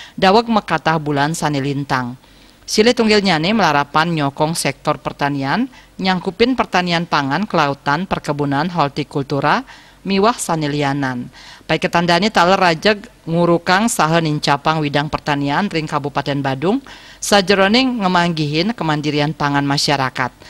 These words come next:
Raris pai ketandani ngicen paurukan majang pelaku industri kecil menengah I K M, raris kekantenang sampun ngemargiang riset kecil indik pabuat I K M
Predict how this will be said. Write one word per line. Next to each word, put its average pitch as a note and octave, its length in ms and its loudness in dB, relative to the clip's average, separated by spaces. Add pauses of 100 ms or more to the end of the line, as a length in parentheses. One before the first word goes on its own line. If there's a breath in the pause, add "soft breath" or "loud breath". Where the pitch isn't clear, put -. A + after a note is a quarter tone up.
(220 loud breath)
Raris D#3 320 0
pai D3+ 240 -2
ketandani D3 560 -2
ngicen E3 480 -2
paurukan D3+ 640 0
majang D3 400 -2
pelaku D3+ 320 -2
industri D3+ 400 -4
kecil D#3 320 -2
menengah D3 560 -2
I E3+ 80 -4
K D3+ 400 -2
M, C#4+ 80 -2 (480 loud breath)
raris G3+ 320 2
kekantenang F#3+ 640 -2
sampun E3+ 640 -2
ngemargiang D3 560 -2
riset E3+ 320 -2
kecil A3 480 -2
indik G3 400 -2
pabuat E3 480 0
I D#3+ 80 -4
K D#3 400 -2
M G#3 80 2